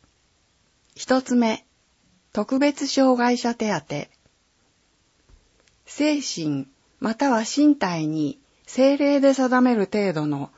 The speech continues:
著しい重度の障害があるため、日常生活に常時特別の介護を必要とする二十歳以上の人。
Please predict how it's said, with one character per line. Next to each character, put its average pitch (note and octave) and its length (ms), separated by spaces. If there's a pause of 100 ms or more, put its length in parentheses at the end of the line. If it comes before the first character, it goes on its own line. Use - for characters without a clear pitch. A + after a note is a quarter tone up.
(220)
著 C#4+ 520
し B3+ 260
い D#3+ 60
重 C4 260
度 G3+ 120
の D#3+ 120
障 G#3+ 300
害 G#3+ 240
が G3+ 160
あ G3 40
る F3+ 120
た C#3 140
め、 D3 300 (500)
日 G#3 280
常 C#4 240
生 C4+ 240
活 F3+ 320
に D#3 280 (400)
常 C4 280
時 F3 160
特 F3+ 260
別 C4 260
の B3+ 140
介 C4 300
護 F3 180
を D3 80
必 - 300
要 G3+ 180
と F#3+ 160
す F#3 160
る F3+ 200 (380)
二 G3+ 160
十 B3+ 160
歳 B3 360
以 A#3 200
上 E3 280
の C3+ 80
人。 - 400